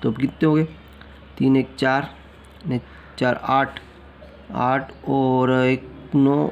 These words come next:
नौ और आठ सत्रह, तीन बीस, बीस,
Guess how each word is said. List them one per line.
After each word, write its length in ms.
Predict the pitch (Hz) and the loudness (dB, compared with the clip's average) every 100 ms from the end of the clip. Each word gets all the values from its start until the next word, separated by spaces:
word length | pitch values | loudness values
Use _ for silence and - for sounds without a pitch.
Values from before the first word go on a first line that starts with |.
| - | -2
नौ 160 | 131 131 | 0 2
और 80 | 135 | 0
आठ 120 | 127 | -2
सत्रह, 500 | - - - 147 160 - - - - - - - - - - - | -4 -8 -2 -2 -2 -6 -18 -20 -20 -20 -20 -20 -20 -20 -20 -6
तीन 200 | 131 131 127 | 2 4 4
बीस, 280 | 147 156 - - - - | 4 2 -2 -16 -14 -8
बीस, 340 | 123 139 139 | 0 0 0